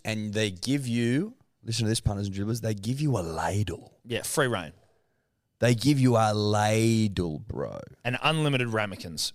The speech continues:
Speaker 2: I think that's what they're called.
Speaker 1: You can just boom, boom, boom, boom all day long. You could put as much gravy on so it started overflowing off the plate,
Speaker 2: Yeah, yeah, you
Speaker 1: dropping
Speaker 2: could
Speaker 1: all over the floor. If you wanted to be a real fucking sicko, a real menace, you could do that.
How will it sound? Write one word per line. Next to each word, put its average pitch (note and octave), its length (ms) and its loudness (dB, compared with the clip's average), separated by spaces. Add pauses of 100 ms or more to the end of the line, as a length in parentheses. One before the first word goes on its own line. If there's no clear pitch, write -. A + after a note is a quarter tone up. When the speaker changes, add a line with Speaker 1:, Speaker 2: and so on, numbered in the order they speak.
Speaker 2:
I F#2+ 60 -12
think A2 220 -6
that's G#2 120 -6
what F2+ 120 -10
they're D#2 80 -12
called. E2+ 320 -12 (100)
Speaker 1:
You C#3+ 240 2
can A#2+ 200 4
just G2+ 180 2 (240)
boom, G#2 760 4
boom, G#2 800 4
boom, G#2 680 4
boom A2 300 0
all A2+ 540 4
day E2+ 200 -2
long. D#2+ 280 -6
You D3 160 0
could A3 160 0
put G#3+ 120 4
as A#2 120 2
much C#3 260 2
gravy C3+ 300 4
on A#2 120 2
so B2+ 120 0
it A2+ 100 2
started B2+ 400 2
overflowing A2+ 760 4
off G#2 140 -4
the G#2 80 -8
plate, A2+ 340 0
Speaker 2:
Yeah, D3 100 4
yeah, G#2 100 2
you G#2+ 120 -4
Speaker 1:
dropping D3 260 4
Speaker 2:
could C3+ 60 6
Speaker 1:
all C3 80 8
over A2+ 160 2
the G#2 60 -2
floor. C3+ 340 2
If G#2 80 -6
you D#3 80 6
wanted G3+ 120 4
to D3+ 60 2
be C3 80 4
a A2+ 80 4
real C#3 220 4
fucking A2+ 340 -2
sicko, G2+ 460 0
a A2 40 4
real B2 220 6
menace, G#2+ 380 2
you B2 60 0
could A2+ 120 0
do F2+ 160 0
that. B1+ 160 -6